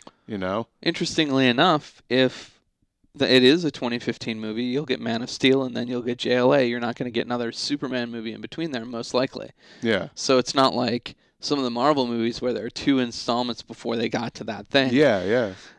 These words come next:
Speaker 2: And then the other thing that's interesting about J L A is that you're gonna have to do something with Batman. Like, you're either gonna have to launch him in a different way, or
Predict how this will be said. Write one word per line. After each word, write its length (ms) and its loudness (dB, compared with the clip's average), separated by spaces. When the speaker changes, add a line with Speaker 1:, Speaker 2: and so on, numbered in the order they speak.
Speaker 2:
And 140 4
then 140 6
the 100 4
other 160 6
thing 240 2
that's 240 2
interesting 440 -6
about 220 -4
J 160 -2
L 200 4
A 260 4
is 140 -2
that 180 2
you're 100 -4
gonna 180 0
have 160 -4
to 80 -2
do 120 -4
something 420 -2
with 140 -10
Batman. 460 -8
Like, 320 -4
you're 200 -2
either 220 4
gonna 160 -2
have 140 0
to 100 -4
launch 360 0
him 160 -2
in 60 -2
a 60 0
different 340 -6
way, 300 2
or 400 2